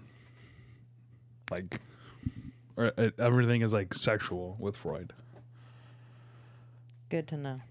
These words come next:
Speaker 1: Lincoln is getting an old-timey photo taken.
Speaker 2: And he's like, "I am Abraham Lincoln."
Speaker 1: Yeah, and
Speaker 2: And
Speaker 1: they're
Speaker 2: what,
Speaker 1: like,
Speaker 2: the guy wants his hat back.
Speaker 1: "Give me the hat and the stupid fake beard." And he's like, "No, I am Abraham Lincoln."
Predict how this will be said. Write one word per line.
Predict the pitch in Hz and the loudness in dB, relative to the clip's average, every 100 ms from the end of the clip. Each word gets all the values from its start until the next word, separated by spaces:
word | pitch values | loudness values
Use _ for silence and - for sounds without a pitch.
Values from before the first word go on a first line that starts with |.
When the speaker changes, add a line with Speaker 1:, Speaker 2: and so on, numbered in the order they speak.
| - - - - - - | -20 -20 -20 -20 -12 2
Speaker 1:
Lincoln | 135 147 143 143 143 | 6 8 8 8 6
is | 131 | 4
getting | 131 127 123 | 6 6 6
an | |
old-timey | 123 117 - 123 113 143 123 | 4 2 4 6 8 8 6
photo | 110 - 117 131 135 | 4 2 6 8 6
taken. | - 135 131 139 | 6 6 8 6
Speaker 2:
And | 131 | 6
he's | 156 | 4
like, | 156 156 | 2 0
"I | 175 269 | 0 0
am | 302 285 | 0 0
Abraham | 208 156 139 143 | 0 0 -2 -2
Lincoln." | 156 139 | 4 6
Speaker 1:
Yeah, | 143 107 | 6 4
and | 117 120 | 4 6
Speaker 2:
And | 135 | 6
Speaker 1:
they're | 131 | 6
Speaker 2:
what, | 123 113 | 6 6
Speaker 1:
like, | 110 | 4
Speaker 2:
the | |
guy | 170 | 0
wants | 170 170 - | 0 -2 -2
his | 143 | -2
hat | 139 131 - | -2 -4 -2
back. | 147 151 | -2 4
Speaker 1:
"Give | 135 | 8
me | 147 | 8
the | 131 | 8
hat | 131 131 | 8 8
and | 131 | 4
the | 110 | 0
stupid | - 135 127 117 | 2 4 4 4
fake | 127 127 113 | 6 6 4
beard." | 110 117 104 | 0 2 0
And | |
he's | 95 95 | -2 -6
like, | 90 | -2
"No, | 123 131 | 2 4
I | 131 196 | 8 10
am | 220 247 202 | 10 10 8
Abraham | 117 107 107 117 113 | 2 4 6 6 6
Lincoln." | 113 117 110 117 107 104 | 4 2 2 0 0 -2